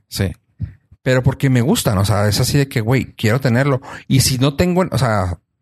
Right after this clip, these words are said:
mi trabajo anterior era de, "No los tengo, güey, no puedo trabajar, güey".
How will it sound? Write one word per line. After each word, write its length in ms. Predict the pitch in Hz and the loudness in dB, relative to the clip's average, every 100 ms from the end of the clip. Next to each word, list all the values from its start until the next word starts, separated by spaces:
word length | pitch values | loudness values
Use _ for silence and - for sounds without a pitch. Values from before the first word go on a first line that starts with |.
| - | -2
mi 160 | 139 | -2
trabajo 340 | 135 117 120 143 | 2 2 2 0
anterior 460 | 127 117 117 - - | 0 2 0 -2 -4
era 220 | 123 127 | 0 2
de, 220 | 131 - - | 0 -2 -2
"No 120 | 127 | 0
los 180 | 147 165 | 0 0
tengo, 200 | 180 170 | 0 2
güey, 160 | 123 | 2
no 100 | 113 | 0
puedo 140 | 113 117 | 0 0
trabajar, 420 | 110 95 - - | 0 -2 -4 -12
güey". 120 | - | -14